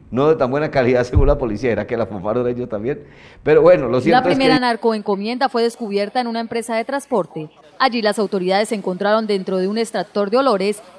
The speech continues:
Speaker 2: once paquetes que contenían seis kilos de marihuana creepy. De otra parte, en La Ermita, fue capturado un hombre de veintidós años, momentos en que recibía encomiendas con láminas de cartón industrial,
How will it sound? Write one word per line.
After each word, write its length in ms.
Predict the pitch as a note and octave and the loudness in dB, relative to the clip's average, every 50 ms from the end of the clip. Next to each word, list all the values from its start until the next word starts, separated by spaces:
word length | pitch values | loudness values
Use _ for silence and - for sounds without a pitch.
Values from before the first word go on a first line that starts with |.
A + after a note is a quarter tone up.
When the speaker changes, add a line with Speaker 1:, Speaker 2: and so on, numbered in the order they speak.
| - - | 0 2
Speaker 2:
once 300 | C#4+ D4+ D#4 D4 - E4+ | 4 4 4 2 0 -2
paquetes 460 | - - D4 - G#3+ G#3 B3+ B3+ - | -2 -2 -2 -2 -4 -4 -4 -6 -8
que 80 | C#4 - | -8 -8
contenían 520 | - G3 F#3 - E3+ F3 G3 A3 B3 A#3 | -8 -6 -6 -6 -8 -6 -6 -6 -6 -6
seis 260 | - C4 C4 A#3+ - | -4 -6 -6 -6 -6
kilos 280 | - C4+ C4 C4 C4 A3+ | -6 -2 -2 0 0 0
de 80 | A#3 | -2
marihuana 440 | F#3 F3 E3+ D#3+ D#3 F3+ F#3+ G3 G#3 | -2 -2 -4 -4 -4 -4 -4 -4 -6
creepy. 440 | - A3 C4+ B3 - - F3+ E3 D#3+ - - _ - - - | -6 -6 -6 -6 -6 -8 -12 -12 -14 -16 -20 _ -20 -20 -2
De 100 | A3+ B3 | 4 6
otra 280 | B3+ B3 A3+ - G3 F3+ | 6 6 6 4 2 2
parte, 380 | - G#3 G3+ G3+ - - G#3 G3 | 2 2 0 0 0 -2 -4 -4
en 80 | F3+ | -2
La 120 | E3+ E3+ G#3 | -2 -2 -2
Ermita, 480 | B3 B3 A#3 G3+ - G#3 F#3+ F#3+ F#3 - _ _ _ _ | -2 -2 -4 -4 -2 -2 -2 -2 -2 -6 _ _ _ _
fue 100 | D4 D4+ | 0 0
capturado 480 | D4+ D#4+ - - C4 G#3+ G#3+ G#3+ A3+ A#3 | 0 -2 -4 -2 0 2 4 4 2 2
un 80 | A#3 | 0
hombre 240 | A#3+ A#3 A3+ A#3+ B3 | -2 -2 -2 -2 -2
de 120 | A#3 G#3+ | 0 -2
veintidós 460 | F#3+ F#3 F3+ - F#3 F#3 G3 A3 - C#4+ | -2 -4 -6 -6 -4 -4 -4 -2 0 0
años, 380 | B3+ G3+ F#3+ G3 G#3+ G#3 - | 0 0 -2 -4 -6 -6 -4
momentos 560 | G#3+ G#3 G#3 G#3+ A#3+ B3+ B3+ C#4+ B3 - - | -4 -2 -2 -2 -2 -2 -2 -2 -4 -4 -4
en 140 | G#3 F#3 F3+ | -8 -12 -10
que 100 | - F#3+ | -10 -8
recibía 560 | F3 F3 F3 - - F3+ F3 G3 G#3+ A#3 A#3+ | -8 -8 -8 -10 -12 -14 -10 -6 -4 -4 -2
encomiendas 640 | A#3+ A3 - B3 C4 C4 C4 B3 G#3 G3 G#3 G#3+ G#3+ - | -4 -4 -2 0 0 0 0 -2 -2 -2 -2 -2 -2 -2
con 180 | - F#3 F3+ | -6 -6 -6
láminas 340 | F#3 F#3+ G#3+ A3 G#3 F#3+ D#3+ | -6 -6 -4 -4 -6 -6 -6
de 80 | F3+ - | -8 -8
cartón 360 | F#3 E3 D#3+ - G3 G3+ G#3 - | -8 -10 -6 -6 -6 -6 -4 -4
industrial, 640 | B3+ C4 B3 C#4+ C4+ - - B3 A3+ F#3+ F#3+ G#3 | -4 -2 -2 -4 -6 -6 -2 0 2 2 2 2